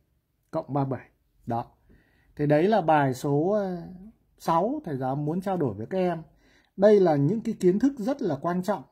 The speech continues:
để các em, ờ, nắm được để các em sẽ vận dụng và các em sẽ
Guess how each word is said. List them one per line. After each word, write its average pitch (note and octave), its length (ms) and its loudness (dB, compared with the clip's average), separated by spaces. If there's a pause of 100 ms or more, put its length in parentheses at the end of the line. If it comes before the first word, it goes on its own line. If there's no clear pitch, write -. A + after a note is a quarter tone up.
(120)
để C3+ 180 -8
các F#3 140 -8
em, F3+ 340 -2
ờ, D3+ 260 -8 (600)
nắm D3+ 380 2
được F3 240 2
để A#2 200 -6
các F#3+ 140 -6
em F3+ 240 0
sẽ G3 180 -10
vận F3 260 -2
dụng D#3+ 280 -2
và C3+ 140 -6
các D3 180 -12
em F3 220 -4
sẽ G3+ 120 -10